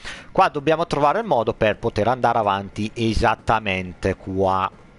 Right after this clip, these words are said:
Madonna, qua gli enigmi. Eh, questo so-, questi sono enigmi importanti, eh.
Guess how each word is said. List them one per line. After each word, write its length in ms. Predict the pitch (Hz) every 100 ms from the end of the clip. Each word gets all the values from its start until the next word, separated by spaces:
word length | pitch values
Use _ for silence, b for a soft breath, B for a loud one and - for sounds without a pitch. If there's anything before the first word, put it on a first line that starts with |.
| - - - - - - - - - - - - - - - - - - - - -
Madonna, 500 | 104 120 98 110 110
qua 160 | - 123
gli 120 | 120
enigmi. 360 | 120 117 110 120
Eh, 220 | 107 101
questo 260 | 139 -
so-, 200 | 156 139
questi 400 | 123 156 170 -
sono 200 | 175 175 175
enigmi 520 | 151 151 139 139 127
importanti, 680 | 117 110 - 107 92 85 92
eh. 300 | 92 95